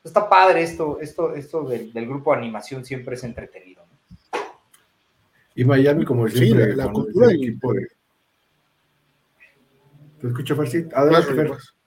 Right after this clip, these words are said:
Speaker 2: Ah, sí, Fer, rapidísimo, yo nada más iba a comentar, aquí encontramos un dato de que, eh, a partir del veintiuno hay siete equipos que no van a tener porristas. Uno de ellos es Buffalo Bills, Chicago Bears, Cleveland Browns, como decía Polo,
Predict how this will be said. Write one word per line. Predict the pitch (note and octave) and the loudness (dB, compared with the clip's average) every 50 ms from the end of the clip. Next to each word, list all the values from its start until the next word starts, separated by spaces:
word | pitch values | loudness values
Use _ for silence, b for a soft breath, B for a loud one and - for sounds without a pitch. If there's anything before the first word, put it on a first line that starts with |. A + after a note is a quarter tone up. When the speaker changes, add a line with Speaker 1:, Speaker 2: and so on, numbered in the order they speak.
| _ _ _ _ _ _ _ _ _ _ B B B B B B | _ _ _ _ _ _ _ _ _ _ B B B B B B
Speaker 2:
Ah, | - E3+ F3+ | 2 2 4
sí, | E3+ F#3 F3+ | 4 2 2
Fer, | - D#3+ D3 C3 C3 C3 | 4 2 2 2 0 0
rapidísimo, | A#2+ C3 B2+ B2+ D#3 D#3 D3+ D3 C#3+ | 0 0 2 2 0 0 2 2 2
yo | D3 D3 | 4 4
nada | D3+ D#3 | 4 4
más | C#3+ B2+ - | 4 2 0
iba | D3+ D3+ C#3 | 0 -2 0
a | |
comentar, | - - G#2+ G#2 G2 - C#3+ D#3 | -2 -4 -4 -6 -4 -4 -2 -2
aquí | C#3+ B2+ C#3 B2+ B2 B2 A#2 | -2 -4 -4 -8 -10 -6 -6
encontramos | A#2 A2 G#2+ A#2 A2+ A2+ C3 C3+ C3+ B2+ - | -6 -4 -2 -4 -4 -2 -2 -2 -2 -2 -2
un | C#3 C3 | -2 -2
dato | B2 A#2+ A#2+ A#2+ F#3 | 0 0 -2 -2 -4
de | E3+ C#3 G#2 - | -4 -4 -6 -4
que, | G#2+ G#2 G2 G2 B B B B B B B B _ _ _ | -6 -6 -6 -6 B B B B B B B B _ _ _
eh, | - A2+ A#2 A#2 | -8 -6 -4 -4
a | A2+ A2 | -4 -4
partir | - B2+ A#2+ A#2+ D3+ E3 | -4 -4 -4 -4 -2 0
del | F#3 F3+ D3+ | 0 0 2
veintiuno | B2 A2+ G#2+ - - C#3+ D3 D#3+ D#3 | 0 -2 -2 -2 -2 -4 -2 0 0
hay | D3 B2+ | 0 0
siete | - - - G3+ G#3+ G#3+ - F#3 | -2 -4 0 0 0 0 -2 -6
equipos | - - - F#3 F3 - G3+ G3 G3 G3 | -6 -6 -10 -14 -10 -6 -6 -6 -6 -2
que | - C3+ | -2 0
no | C3+ D#3 F3 E3+ | 0 0 0 -2
van | E3+ D#3+ D#3+ | -2 -2 -2
a | D3+ | -4
tener | D3+ C#3+ C3 C3+ C#3 C3+ | -4 -2 -4 -4 -4 -4
porristas. | - D3 C#3+ D3+ E3 E3 - C3+ B2 B2 - - _ _ _ _ _ _ _ _ _ _ | -6 -6 -6 -6 -10 -10 -10 -8 -8 -8 -10 -14 _ _ _ _ _ _ _ _ _ _
Uno | D3 D3 C#3+ C3+ | 0 2 2 4
de | C3 C#3 | 4 4
ellos | D3 D#3 F3 F3+ C3+ C#3 | 4 4 4 2 2 0
es | C#3+ C3 | -2 0
Buffalo | B2 B2 B2 A#2+ B2 A2 G#2 G#2+ | 0 0 0 2 0 0 0 -2
Bills, | A2 D3+ G3 A3 A3+ A3 - | -2 -2 -2 -4 -4 -6 -12
Chicago | - - - C#3 C3+ B2+ A#2+ | -12 -4 -2 -2 0 0 -2
Bears, | B2 D3+ F3 F#3 F#3 F#3 - - | -2 -2 -4 -4 -6 -8 -14 -10
Cleveland | _ C#3 C3+ C3 A#2 A2 G#2+ G#2 | _ -2 0 0 0 0 -2 -2
Browns, | C3 C#3 C#3 - | -2 -2 -2 -4
como | - A2+ G#2 G2 | -8 -8 -6 -6
decía | G2 G2 - - A#2+ B2 | -6 -8 -6 -8 -8 -6
Polo, | B2 F#3 G3+ G#3+ A3 A3 - | -4 -4 -2 -2 -2 -4 -6